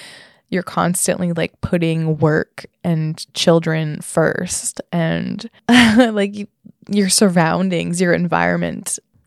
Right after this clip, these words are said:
It's something that greatly impacts your mental <laughs> health, you know? So I decided to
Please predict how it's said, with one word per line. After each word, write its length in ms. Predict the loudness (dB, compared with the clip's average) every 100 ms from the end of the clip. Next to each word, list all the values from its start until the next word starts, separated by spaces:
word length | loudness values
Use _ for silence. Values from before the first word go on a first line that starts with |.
| -10
It's 180 | -6 0
something 340 | 2 2 2
that 200 | 0 -4
greatly 580 | -4 -2 -2 -2 -4 -2
impacts 800 | -2 -4 -2 -2 -2 -4 -4 -2
your 220 | -2 -2
mental 380 | -2 -2 2 4
<laughs> 20 |
health, 540 | 4 4 4 2 0 _ _ _ -16 -16 -18 -20 _
you 120 | -2
know? 320 | 0 0 -2 -4 _ _ _ _ _ _ _ _ _ _ -18 -12
So 480 | 0 4 4 4 0 _ _
I 140 | -2 2
decided 600 | 2 0 -2 -2 -4 -8
to 480 | -10 -8 -8 -8